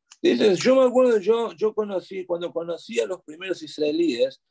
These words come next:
estamos hablando de hace cuarenta años atrás, treinta y pico años atrás, eh, ya gente, cuando yo me empecé a meter un poquito en el judaísmo, esta gente, los israelíes,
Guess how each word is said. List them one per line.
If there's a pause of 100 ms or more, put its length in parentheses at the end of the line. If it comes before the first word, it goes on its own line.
(160)
estamos
hablando
de
hace
cuarenta
años
atrás,
treinta
y
pico
años
atrás, (440)
eh,
ya
gente, (460)
cuando
yo
me
empecé
a
meter
un
poquito
en
el
judaísmo, (600)
esta
gente,
los
israelíes,